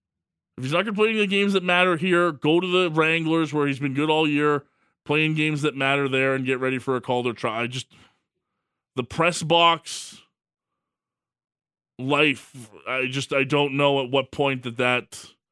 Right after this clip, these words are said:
uh, remember, this was a guy that sat for two weeks to start his N H L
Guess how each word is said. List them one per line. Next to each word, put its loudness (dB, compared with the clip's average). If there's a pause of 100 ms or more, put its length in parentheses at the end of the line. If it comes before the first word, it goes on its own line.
(640)
uh, -12
remember, 0
this -2
was -6
a -6
guy 2
that -4
sat -4
for -4
two -2
weeks -2
to -10
start 0
his -4
N -4
H -6
L -2